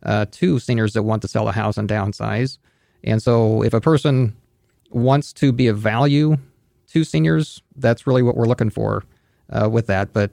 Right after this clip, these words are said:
uh, yes, a person does not have to be a real estate professional to, uh, to, to purchase a franchise.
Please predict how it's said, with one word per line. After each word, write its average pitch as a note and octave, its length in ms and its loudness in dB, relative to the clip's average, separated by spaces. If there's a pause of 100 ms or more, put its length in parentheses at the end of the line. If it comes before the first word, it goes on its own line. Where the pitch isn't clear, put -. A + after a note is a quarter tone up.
uh, G#2+ 100 2
yes, A2 340 0
a G2 40 -6
person D3+ 260 0
does A2+ 160 -2
not C3 220 0
have C#3+ 220 -4
to C3 60 -4
be C3 360 0
a A#2 60 -2
real B2 180 0
estate A#2 260 -2
professional G#2+ 680 -4 (460)
to, A2+ 480 0 (760)
uh, A2 220 -4 (120)
to, - 120 -8 (100)
to - 80 -4
purchase A2 320 -2
a G#2+ 60 -4
franchise. G2+ 580 -8